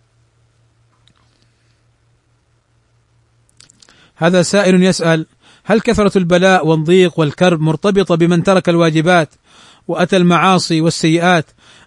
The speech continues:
أم أن، أم أن العبد يمكن يسلط عليه هذه الأمور من باب الاختبار؟" طيب، العلماء ذكروا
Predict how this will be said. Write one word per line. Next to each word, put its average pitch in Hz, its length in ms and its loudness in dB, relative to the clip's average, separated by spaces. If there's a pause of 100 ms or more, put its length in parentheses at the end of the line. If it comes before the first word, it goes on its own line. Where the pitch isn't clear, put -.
(100)
أم 220 140 2
أن، 214 100 2
أم 196 360 -2
أن 208 240 2
العبد 185 600 0
يمكن 196 580 0 (100)
يسلط 196 460 -2
عليه 185 460 2
هذه 180 100 0
الأمور 185 340 0
من 185 180 0
باب 190 200 0
الاختبار؟" 180 600 -2 (1400)
طيب، 156 280 -2 (4000)
العلماء 196 560 -2
ذكروا 208 520 -2